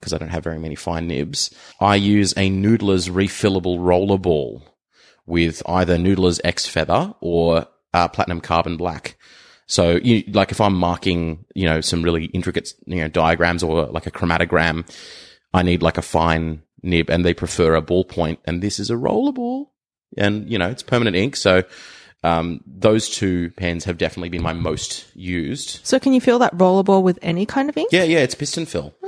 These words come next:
Speaker 1: It's a Conrad, I think. So it's, it's the same as their piston fill Conrad.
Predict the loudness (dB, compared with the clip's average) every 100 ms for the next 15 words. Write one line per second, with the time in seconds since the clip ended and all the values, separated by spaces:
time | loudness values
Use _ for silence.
0 | -12 -2 2 2 0 -4 -2 2 0 0
1 | -8 -12 -12 -10 -12 -12 -20 _ _ _
2 | _ _ -2 2 4 2 0 0 0 0
3 | 0 0 -2 -4 -4 -4 -6 -6 -8 -6
4 | -6 -6 -8